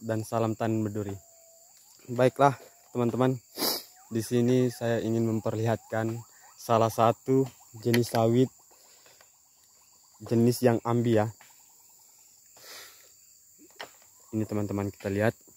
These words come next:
buahnya besar, mengkilat.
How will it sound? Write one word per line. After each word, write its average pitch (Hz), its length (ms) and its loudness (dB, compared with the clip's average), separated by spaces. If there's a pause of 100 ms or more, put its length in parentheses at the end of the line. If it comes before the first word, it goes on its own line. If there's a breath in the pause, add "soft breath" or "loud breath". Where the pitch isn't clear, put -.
(400)
buahnya 104 480 2 (1400 loud breath)
besar, 120 320 8 (3250 loud breath)
mengkilat. 123 560 8